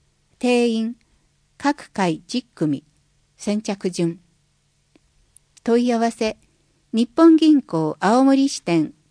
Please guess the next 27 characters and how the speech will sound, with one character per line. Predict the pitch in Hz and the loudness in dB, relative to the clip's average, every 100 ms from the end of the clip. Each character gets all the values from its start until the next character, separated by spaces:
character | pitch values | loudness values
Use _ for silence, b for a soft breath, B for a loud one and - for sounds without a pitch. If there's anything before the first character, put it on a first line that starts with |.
| _ | _
広 | - 285 254 | 0 2 2
報 | 156 156 | -2 -6
担 | - 175 170 | -6 -8 -6
当。 | 160 151 143 - _ _ _ _ _ | -6 -4 -6 -12 _ _ _ _ _
電 | - 202 214 | -2 -2 -2
話 | 202 196 - | -4 -4 -6
零 | - 220 247 247 | -2 0 0 -4
一 | 240 233 - 143 | -10 -10 -6 -4
七 | 151 175 - _ _ _ _ | -4 -6 -8 _ _ _ _
七 | 185 220 254 | -4 -2 -2
三 | 269 247 240 233 | -2 -2 -2 -2
四 | 240 220 151 | -2 -4 -4
の | 143 - - | -6 -10 -10
九 | 220 226 220 | -6 -4 -2
五 | 226 202 151 | -2 -2 -4
一 | - - 139 | -12 -10 -10
六。 | 147 - 147 _ _ _ _ _ _ _ _ _ _ _ _ _ _ - | -10 -12 -16 _ _ _ _ _ _ _ _ _ _ _ _ _ _ -8
内 | 190 226 226 | -4 -2 -2
容、 | 220 208 202 - _ _ _ _ _ _ _ _ | -2 -2 -4 -6 _ _ _ _ _ _ _ _
お | 196 | -6
金 | - 294 320 | 2 4 4
ク | - | 4
イ | 302 | -2
ズ、 | 180 202 - _ _ _ _ _ | -2 -10 -18 _ _ _ _ _
新 | - 185 285 339 339 | -14 -4 0 0 -2
し | 359 | -2
い | 294 | -2